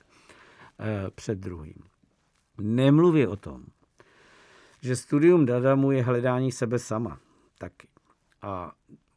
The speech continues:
vůbec nejsou řídké případy, že někoho přijmeme na režii, on absolvuje jako herec a je z něj úspěšný herec, řeknu David Švehlík.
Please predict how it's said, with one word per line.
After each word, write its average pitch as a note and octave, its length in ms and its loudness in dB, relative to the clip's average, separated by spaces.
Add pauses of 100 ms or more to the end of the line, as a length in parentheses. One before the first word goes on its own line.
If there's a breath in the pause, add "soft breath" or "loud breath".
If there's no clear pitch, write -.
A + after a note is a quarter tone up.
(180)
vůbec C#3+ 720 2
nejsou A2 600 -8
řídké A2 480 -12
případy, F2+ 760 -14
že G#2 200 -8
někoho G#2 320 -8
přijmeme G#2 520 -10
na D#2+ 140 -14
režii, A#2 520 -4
on G#2+ 220 -10
absolvuje G#2 540 -8
jako G#2+ 200 -12
herec F#2+ 380 -10
a A2 40 -10
je G2+ 100 -10
z G2+ 60 -12
něj G2+ 160 -10
úspěšný - 540 -14
herec, G2+ 320 -14 (680)
řeknu F2 360 -16
David F#2 280 -12
Švehlík. G2 600 -12